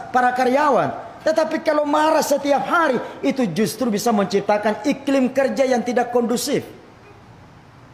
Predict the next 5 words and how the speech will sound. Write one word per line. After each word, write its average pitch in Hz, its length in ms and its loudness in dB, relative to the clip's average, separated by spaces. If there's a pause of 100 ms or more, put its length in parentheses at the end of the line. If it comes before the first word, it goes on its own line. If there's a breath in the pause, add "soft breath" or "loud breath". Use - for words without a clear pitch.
(280)
Ada 139 240 -2
seorang 143 560 0 (240)
bos 160 240 0 (240)
di 127 160 -4
pabrik, 131 480 -2